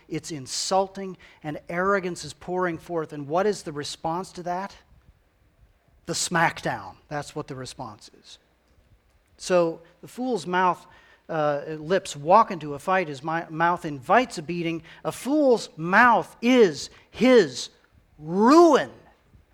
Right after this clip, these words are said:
Think about that. Let me, let's just turn this around. If you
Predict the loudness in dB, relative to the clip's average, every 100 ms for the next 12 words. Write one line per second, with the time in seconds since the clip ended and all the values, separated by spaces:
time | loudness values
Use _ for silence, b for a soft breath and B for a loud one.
0 | _ _ _ _ _ _ -6 -4 -6 -10
1 | -14 -16 -18 _ _ _ _ _ _ _
2 | b b b _ _ _ _ _ _ _
3 | -4 -2 -2 -6 -6 -6 -6 -10 -12 -8
4 | -6 -4 -4 -6 -8 -6 -8 -10 -18 _
5 | _ _ _ _ _ _ b b b b
6 | b b b _ -2 -2 -2 -12 -4 -2
7 | -2